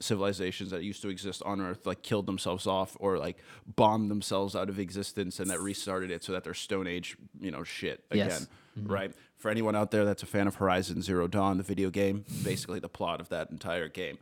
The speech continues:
Speaker 1: right? So, what do you think has more merit? That there could be a futuristic society that exists now on a different planet somewhere out there in space, or that there was a, I guess, human or some type of earthling society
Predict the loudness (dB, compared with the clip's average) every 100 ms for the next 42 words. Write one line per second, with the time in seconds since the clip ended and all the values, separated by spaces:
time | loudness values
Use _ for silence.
0 | _ -20 -2 2 4 2 -8 -20 -4 6
1 | 8 8 4 -8 _ _ _ _ _ _
2 | _ _ _ _ _ _ 4 4 6 4
3 | 6 6 6 4 4 0 2 4 2 0
4 | -10 -20 _ _ -8 2 4 4 2 6
5 | 8 8 6 4 0 -4 -4 -2 -4 -4
6 | -6 -6 0 2 2 0 -2 -2 -4 -2
7 | -2 -2 0 0 2 0 -2 -6 _ _
8 | 0 0 -4 -4 -6 -4 -4 -2 -4 -2
9 | -2 0 0 -2 -2 -4 -4 -6 -4 -4
10 | -4 -8 -12 _ _ _ 2 4 4 2
11 | -4 _ -6 -4 0 2 2 0 -2 -2
12 | 0 0 -2 -6 -12 _ _ _ _ -6
13 | -2 -2 -4 -4 -2 -2 -2 -2 -2 -2
14 | -2 -2 -4 -6 -2 -2 -2 -4 -4 -6
15 | -8 -6 0 2 2 2 -2